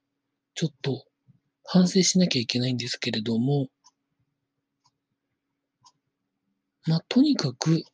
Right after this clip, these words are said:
というか、結論としては、私自身の中では、そのiPhoneに対する、最新のiPhoneに対する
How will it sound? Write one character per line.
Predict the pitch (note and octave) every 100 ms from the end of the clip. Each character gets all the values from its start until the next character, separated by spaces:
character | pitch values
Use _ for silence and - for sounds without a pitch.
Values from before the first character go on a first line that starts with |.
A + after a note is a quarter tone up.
| _ _ _ _ _ _ _ _
と | -
い | D3
う | C#3+
か、 | - C#3 - -
結 | E3 - A3
論 | A#3 A#3
と | B3
し | -
て | - A3+
は、 | C#3 D3+ C#3 B2+ - _ _ _ _ _ _ _ _ _
私 | E3+ F#3+ G#3 A3+
自 | G#3 G#3+ -
身 | G3
の | C3+
中 | C3+ C#3 D#3
で | D#3
は、 | E3+ G3 G#3+ A3 _ _ _ _ _ _ _ _ _ _ _ _ _
そ | - D#3+
の | B2 B2 B2 B2+ F3+
iPhone | G3+ F#3+ C3
に |
対 | C#3 B2+
す | - C3+
る、 | B2 A#2+ - _ _ _
最 | - E3+
新 | E3 F3+ F3+
の | F#3+
iPhone | G3 - D3
に | B2
対 | - C#3+
す | C#3+ E3
る | E3+ G3